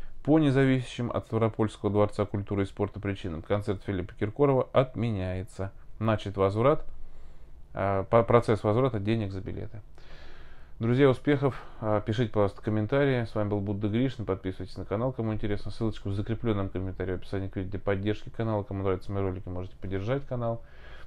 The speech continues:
Значит, подписывайтесь на резервный запасной канал Будда Гришна Новости.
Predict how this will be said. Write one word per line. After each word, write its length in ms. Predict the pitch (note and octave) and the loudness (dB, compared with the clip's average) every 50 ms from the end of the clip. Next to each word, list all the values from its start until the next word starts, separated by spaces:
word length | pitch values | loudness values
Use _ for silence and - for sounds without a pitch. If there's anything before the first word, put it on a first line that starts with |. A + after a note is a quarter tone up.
| - - | -8 -4
Значит, 360 | G#2+ A2 G#2+ - A#2 G#2 - | -4 -2 0 0 0 0 2
подписывайтесь 520 | - A#2+ - - C#3+ A#2+ B2 A#2 A2 - | 2 0 2 2 2 2 2 0 0 0
на 60 | - A2+ | -2 0
резервный 400 | A2 A2+ G#2+ A2 A#2 A#2 A2+ G#2+ | 2 2 2 2 2 2 2 0
запасной 440 | G2 F#2+ G2 G2 G2 - A2+ A2+ | 0 2 0 0 -2 0 -4 -4
канал 180 | A2+ G#2+ G#2 G2+ | 0 0 0 0
Будда 260 | G2 G#2 G2+ G#2 G#2 | 0 -2 -2 -2 -2
Гришна 340 | F#2+ G2 G2+ G2 F#2 - G2+ | 0 0 0 -2 -2 -2 -2
Новости. 580 | G2 G#2+ A#2+ C3 C3 A2+ - - A#2+ A#2+ A2+ | -2 0 0 0 0 -2 -2 -2 -2 -2 -2